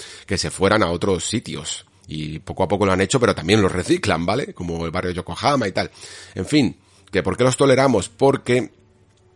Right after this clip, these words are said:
para mí, por ejemplo, lo que buscaba en Lost Judgment era su historia, ¿no? Y muchas veces tengo la sensación de que el Ryoga Gotoku va con, bueno, con el presupuesto justo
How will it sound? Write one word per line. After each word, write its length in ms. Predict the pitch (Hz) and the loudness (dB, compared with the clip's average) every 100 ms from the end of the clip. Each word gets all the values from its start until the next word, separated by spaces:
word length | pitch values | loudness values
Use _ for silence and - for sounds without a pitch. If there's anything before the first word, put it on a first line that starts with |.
| - | -6
para 180 | - 92 | 2 4
mí, 100 | 101 | 6
por 140 | 123 120 | 4 4
ejemplo, 260 | 131 117 | 2 2
lo 80 | 101 | 0
que 80 | 82 | -2
buscaba 280 | 80 104 113 | -4 -2 0
en 80 | |
Lost 220 | 113 110 98 | 0 -2 0
Judgment 400 | 117 110 117 120 - - - | 0 0 -2 -4 -14 -18 -4
era 200 | 98 104 | 0 0
su 100 | 95 | 0
historia, 480 | 80 - 98 82 76 | -2 2 2 2 0
¿no? 220 | 98 - | -2 -2
Y 80 | 92 | -6
muchas 320 | 95 110 110 | -4 -4 -2
veces 460 | 107 120 120 - - | -2 -2 -2 -4 -4
tengo 160 | 98 | -2
la 80 | 110 | 0
sensación 500 | 104 104 107 113 110 | 0 -4 -2 -2 -2
de 120 | 104 | -2
que 80 | 90 | -4
el 60 | 85 | -4
Ryoga 340 | 92 104 107 | -2 0 2
Gotoku 520 | 101 98 110 - 98 - - - - - 87 | 2 0 -2 -2 -6 -8 -20 -20 -20 -16 -4
va 760 | 82 92 101 98 98 98 98 - | 2 4 4 4 4 2 0 2
con, 920 | 95 92 90 87 85 82 78 76 - - | 4 6 4 4 2 0 -2 -4 -8 -2
bueno, 260 | 98 117 - - | -2 -2 -10 -12
con 800 | - 87 80 78 78 76 71 65 - - | -4 -2 -2 -4 -10 -12 -14 -16 -16 -16
el 240 | 71 78 | -14 -14
presupuesto 840 | - - 78 80 - 87 104 - 123 | -14 -10 -6 -6 -4 0 0 0 -2
justo 640 | - 139 - 120 131 | 0 -2 -2 -2 -2